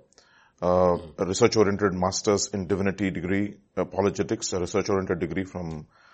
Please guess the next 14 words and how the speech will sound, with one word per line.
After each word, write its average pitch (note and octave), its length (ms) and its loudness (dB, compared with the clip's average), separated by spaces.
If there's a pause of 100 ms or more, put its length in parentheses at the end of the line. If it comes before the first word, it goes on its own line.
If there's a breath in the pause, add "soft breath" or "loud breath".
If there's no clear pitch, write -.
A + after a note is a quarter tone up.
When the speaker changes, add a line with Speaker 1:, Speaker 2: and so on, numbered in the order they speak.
(380 soft breath)
Speaker 1:
Luther G#2+ 280 4
Rice F#2+ 260 4
University, F#2+ 400 -2
et - 80 -2
cetera. - 240 -4 (160)
Speaker 2:
Mm. C3 420 -2
Speaker 1:
<clears throat> - 1300 -20
For, - 200 -6
comes A#2 240 2
from A#2 140 2
a G#2 200 8 (140)
unbelieving G#2+ 420 4
background, G2 420 6 (100)
Speaker 2:
Mm. D2 180 -16